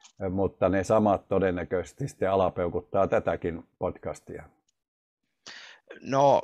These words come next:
Speaker 2: niin, en tiedä sitten, että on se jännä juttu, että olisi kiva tietää ainakin, ainakin selitys siihen, että minkä takia se sitten alapeukutat. Ei tää, eikä sitä sit tarvi. YouTube antaa mahdollisuuden peukuttaa tai alapeukuttaa, ja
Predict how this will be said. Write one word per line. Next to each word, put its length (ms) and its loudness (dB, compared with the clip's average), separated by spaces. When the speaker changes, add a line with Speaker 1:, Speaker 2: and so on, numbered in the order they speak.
Speaker 2:
niin, 300 0
en 140 -2
tiedä 280 0
sitten, 380 -4
että 360 -2
on 140 -6
se 220 -6
jännä 260 -4
juttu, 360 -4
että 140 -6
olisi 280 -6
kiva 340 -4
tietää 260 -4
ainakin, 300 -6
ainakin 240 -8
selitys 580 -6
siihen, 340 -10
että 200 -14
minkä 220 -14
takia 280 -14
se 80 -14
sitten 220 -12
alapeukutat. 520 -8
Ei 200 2
tää, 240 0
eikä 200 -4
sitä 220 0
sit 160 -6
tarvi. 300 4
YouTube 380 2
antaa 380 6
mahdollisuuden 640 2
peukuttaa 520 0
tai 200 2
alapeukuttaa, 840 2
ja 180 0